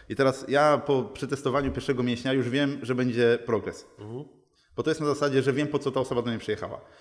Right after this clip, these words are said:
Speaker 1: I teraz, y, jeżeli ja, zdarza mi się pracować, y, z osobami nie mającymi nic wspólnego ze sportem, no to dla mnie to jest mordęga, no bo po pierwsze często jest tak, że ta osoba nie wie, gdzie ma lewą rękę, gdzie prawą. Jak ja mu każę,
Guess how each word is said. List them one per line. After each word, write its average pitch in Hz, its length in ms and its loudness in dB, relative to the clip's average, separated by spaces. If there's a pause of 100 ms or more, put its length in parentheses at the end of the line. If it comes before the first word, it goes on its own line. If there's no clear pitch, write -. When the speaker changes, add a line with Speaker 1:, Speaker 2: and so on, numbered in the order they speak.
(180)
Speaker 1:
I 107 60 -10
teraz, 135 440 -2
y, 120 200 0
jeżeli 143 340 0
ja, 139 380 4 (160)
zdarza 127 320 4
mi 110 80 0
się 120 100 -2
pracować, 110 680 0
y, 107 260 0
z 101 40 -4
osobami 117 380 2
nie 113 100 0
mającymi 117 360 0
nic 123 100 -2
wspólnego 110 600 0
ze 101 120 -4
sportem, 110 400 -4
no 113 80 -4
to 113 140 -4
dla 113 140 -2
mnie 120 120 -2
to - 100 -6
jest - 140 -8
mordęga, 110 440 -4
no 113 80 -4
bo 110 140 -2
po 104 100 -8
pierwsze 110 420 -2 (300)
często 120 260 2
jest - 100 -2
tak, 117 160 2
że 107 80 -4
ta 120 100 2
osoba 117 320 0
nie 117 180 0
wie, 113 100 -2
gdzie 113 120 -2
ma 113 100 0
lewą 110 260 0
rękę, 117 240 -2
gdzie 107 200 -4
prawą. 117 380 -2
Jak 117 160 -4
ja 113 100 -2
mu 113 240 -6
każę, 110 380 -2